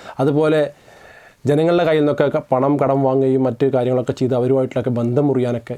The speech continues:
ഈ, ഈ പണം കാരണമാവും. അപ്പോൾ ചില ആളുകൾക്ക് ഇത് ബന്ധം മുറിക്കാനുള്ളതാണ്, ചിലർക്ക് ബന്ധം ചേർക്കാനുള്ളതാണ്. ഏറ്റവും പ്രധാനം എന്നുള്ളത് നാളെ പരലോകത്ത് അള്ളാഹുവിൻ്റെ മുമ്പിൽ വിചാരണ ചെയ്യുമ്പോൾ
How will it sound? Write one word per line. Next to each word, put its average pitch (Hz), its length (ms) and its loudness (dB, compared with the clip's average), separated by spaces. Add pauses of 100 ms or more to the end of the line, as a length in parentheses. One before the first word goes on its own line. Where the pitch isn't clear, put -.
ഈ, 131 120 -4 (1040)
ഈ 147 140 -4
പണം 113 280 -6 (220)
കാരണമാവും. 104 500 -8 (100)
അപ്പോൾ 120 200 -4
ചില 131 160 -4
ആളുകൾക്ക് 139 320 0
ഇത് 135 60 2
ബന്ധം 127 280 0
മുറിക്കാനുള്ളതാണ്, 156 640 0 (300)
ചിലർക്ക് 120 280 -6
ബന്ധം 113 260 -4
ചേർക്കാനുള്ളതാണ്. 101 640 -6 (160)
ഏറ്റവും 214 480 -2
പ്രധാനം 135 400 0
എന്നുള്ളത് 113 380 -6 (260)
നാളെ 156 340 0
പരലോകത്ത് 143 600 0
അള്ളാഹുവിൻ്റെ 143 500 0
മുമ്പിൽ 131 240 0
വിചാരണ 127 420 -2
ചെയ്യുമ്പോൾ 117 420 -8